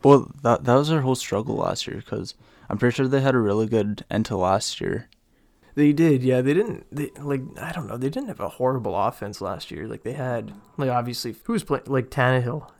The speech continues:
Speaker 2: Tannehill was playing quarterback for them right up till, uh, was it till the deadline? And then they just played Fitzpatrick the rest of the year? 'Cause then Tannehill
Speaker 1: No, 'cause
Speaker 2: went
Speaker 1: l-, last year, Tannehill was on, uh, Tennessee.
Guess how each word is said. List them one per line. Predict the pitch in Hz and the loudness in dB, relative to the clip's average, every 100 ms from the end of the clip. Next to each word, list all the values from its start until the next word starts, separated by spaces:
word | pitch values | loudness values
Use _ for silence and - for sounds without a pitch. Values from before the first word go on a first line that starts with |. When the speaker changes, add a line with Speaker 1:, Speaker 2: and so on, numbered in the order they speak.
| _ | _
Speaker 2:
Tannehill | 143 135 135 123 | 2 2 2 0
was | 120 | -4
playing | - - 120 120 117 117 | -6 -2 -2 0 -2 -6
quarterback | - - 117 110 113 113 - - - _ - | -8 -6 -4 -4 -6 -6 -10 -20 -20 _ -20
for | - 131 | 0 2
them | 123 117 117 110 - | 2 0 -4 -6 -10
right | 117 117 | -6 -4
up | 113 - | -4 -8
till, | - 117 110 110 110 107 _ _ _ _ _ _ _ - - - - _ _ _ _ _ - | -6 -4 -2 -2 -4 -8 _ _ _ _ _ _ _ -20 -20 -20 -20 _ _ _ _ _ -6
uh, | 120 123 - | -4 -4 0
was | 131 | 2
it | 131 | 2
till | 127 156 | 2 0
the | 143 | 0
deadline? | 123 127 131 143 143 | 0 0 2 0 0
And | 123 | -2
then | 123 123 | -2 -2
they | |
just | 117 120 - | -4 -6 -6
played | 120 110 | -6 -6
Fitzpatrick | 107 - 107 113 120 | -14 -10 -8 -8 -10
the | 127 | -6
rest | 123 123 | -6 -6
of | 131 | -8
the | 127 | -6
year? | 131 131 _ _ | -8 -10 _ _
'Cause | - 117 - - | -12 -12 -14 -12
then | 123 | -10
Tannehill | 117 113 113 113 | -6 -4 0 2
Speaker 1:
No, | 139 | 4
'cause | 151 110 | 2 -2
Speaker 2:
went | - | -6
Speaker 1:
l-, | - - - | -6 -6 0
last | 120 127 - | 2 2 0
year, | 147 131 | -2 -2
Tannehill | 127 123 131 127 | -2 0 0 2
was | 120 | 0
on, | 123 123 123 | 0 0 0
uh, | 104 | -2
Tennessee. | - 110 104 - 120 113 | -4 -4 -4 -4 -4 -6